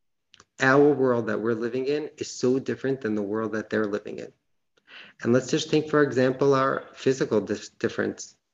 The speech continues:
Like, you know, sometimes the kids will, like, look up and say, like, "How's the weather up there, big person?" You know, we're just, like, big, big people to them. And not only physically are we bigger, emotionally we're bigger. Things are more important to us.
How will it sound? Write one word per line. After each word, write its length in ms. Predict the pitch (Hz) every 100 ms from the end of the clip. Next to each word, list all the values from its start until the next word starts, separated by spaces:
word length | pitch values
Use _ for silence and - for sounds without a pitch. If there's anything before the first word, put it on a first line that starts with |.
| _ -
Like, 220 | 107 110 120
you 60 |
know, 140 | 120 135
sometimes 360 | 131 127 123
the 80 | 120
kids 260 | - 120 110
will, 140 | 113
like, 240 | 113 107
look 220 | 107 113 117
up 180 | 113
and 160 | 113 107
say, 100 | 107
like, 240 | 107 107
"How's 280 | - 107 120
the 60 | 120
weather 300 | 127 131 107
up 160 | 104 -
there, 380 | 104 107 107 - _ _
big 200 | - 104
person?" 440 | - 117 123 135 135
You 80 | 104
know, 140 | 117
we're 180 | 131 113
just, 200 | 120 117
like, 300 | 113 98 -
big, 340 | 123 120 -
big 280 | 123 113 -
people 560 | - 160 - 92 - - - - -
to 120 | - 110
them. 300 | - - - - - - -
And 160 | 117
not 220 | 117 139 147
only 200 | 151 139
physically 600 | - 135 139 - 110 107
are 100 | 101
we 140 | 104
bigger, 500 | 107 98 107 120 - _ -
emotionally 520 | 127 143 170 - 117
we're 160 | 104 95
bigger. 380 | 101 104 101 -
Things 160 | 143 151
are 80 |
more 200 | 139 139
important 640 | 127 117 - 143 139 131 -
to 200 | - 131
us. 440 | 113 - - -